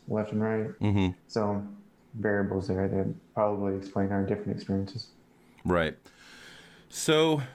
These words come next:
Speaker 2: the topic of maintenance culture, I guess maybe we should try to define it first. And anytime I try to define these things, as it turns out, it's never an actual definition that I find anywhere. It's more of a definition that I've kind of, what it feels right to me. So I'm gonna kind of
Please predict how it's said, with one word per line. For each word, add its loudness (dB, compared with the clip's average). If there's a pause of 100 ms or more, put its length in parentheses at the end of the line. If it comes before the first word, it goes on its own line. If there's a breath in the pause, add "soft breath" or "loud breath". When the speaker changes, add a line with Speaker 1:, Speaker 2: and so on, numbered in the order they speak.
(180 loud breath)
Speaker 2:
the 2
topic 0
of 4
maintenance 2
culture, 2
I 4
guess 0 (260)
maybe 0
we 4
should -2
try 2
to 2
define 0
it 0
first. 0
And 2
anytime 2
I 4
try 2
to 4
define 0
these -2
things, 2
as 0
it -4
turns 0
out, 4
it's -4
never 4 (180)
an 0
actual 0
definition 0
that 2
I 2
find 0
anywhere. 2
It's -4
more 4
of 2
a 4
definition 2
that 2
I've 0
kind -2
of, 0 (720 loud breath)
what 4
it 0
feels 2
right 2
to -2
me. 4
So 0
I'm 4
gonna 4
kind 0
of 0